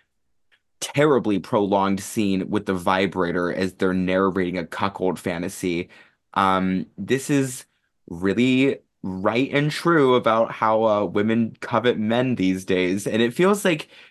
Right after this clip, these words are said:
between the H G T V show and the success of the passive home and a submissive cuckolded husband, she really has, like, this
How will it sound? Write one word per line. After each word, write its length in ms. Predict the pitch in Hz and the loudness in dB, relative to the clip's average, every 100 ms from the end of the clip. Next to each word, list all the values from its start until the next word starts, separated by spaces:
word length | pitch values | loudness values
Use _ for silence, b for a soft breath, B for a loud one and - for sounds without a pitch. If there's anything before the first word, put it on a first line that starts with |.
| B | B
between 320 | 139 147 175 | -4 0 0
the 180 | 175 147 | 2 2
H 240 | 139 147 123 | 0 -2 -6
G 260 | 110 131 123 | -2 0 0
T 240 | - 123 | 0 0
V 220 | 113 110 | 2 2
show 500 | 113 - 101 101 101 101 | 0 2 4 6 4 2
and 320 | 90 90 92 95 | -2 -2 -4 -4
the 380 | 95 90 87 90 B B B B B _ - | -2 0 0 -2 B B B B B _ -12
success 720 | - - - 143 - - - - _ _ - | -10 -6 0 0 -2 -8 -10 -14 _ _ -2
of 180 | 104 | 0
the 100 | 101 | 0
passive 440 | 92 131 135 - 135 | -2 0 0 0 -2
home 500 | 127 123 123 120 123 | 2 4 4 4 0
and 440 | 95 98 95 95 - - | 0 0 2 0 -2 -2
a 400 | 92 92 92 64 | 0 2 2 0
submissive 960 | - 113 104 117 123 - 123 117 113 - | -2 -4 -2 -2 -2 0 2 2 -2 -6
cuckolded 460 | 120 117 127 120 | -4 0 0 0
husband, 580 | - 117 107 - 95 95 | -2 -2 -2 0 0 0
she 180 | - 135 | -2 0
really 480 | 113 131 147 139 127 - | 2 2 2 0 0 -2
has, 280 | 113 110 110 | -2 0 -2
like, 180 | 92 | -2
this 360 | - 92 - | -2 -2 -2